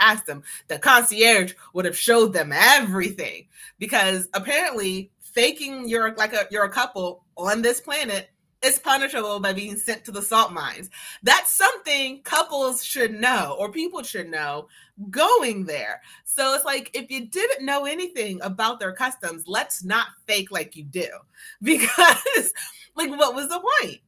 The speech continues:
'cause I feel like that concierge would have explained everything, 'cause everything they did was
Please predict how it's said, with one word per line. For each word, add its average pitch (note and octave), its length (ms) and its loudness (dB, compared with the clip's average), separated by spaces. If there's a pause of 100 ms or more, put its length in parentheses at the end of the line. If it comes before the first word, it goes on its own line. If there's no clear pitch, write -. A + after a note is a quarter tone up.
(140)
'cause C4 200 -4
I A#3+ 120 2
feel D#4 180 -6
like D4+ 160 0
that C#4 140 -2
concierge C#4+ 800 -2
would A3 220 -6
have G#3 280 -2
explained G3+ 520 -6
everything, C#4 440 -4
'cause B3 200 -10
everything B3+ 380 -4
they A#3+ 120 2
did C4+ 200 -6
was G3 120 -8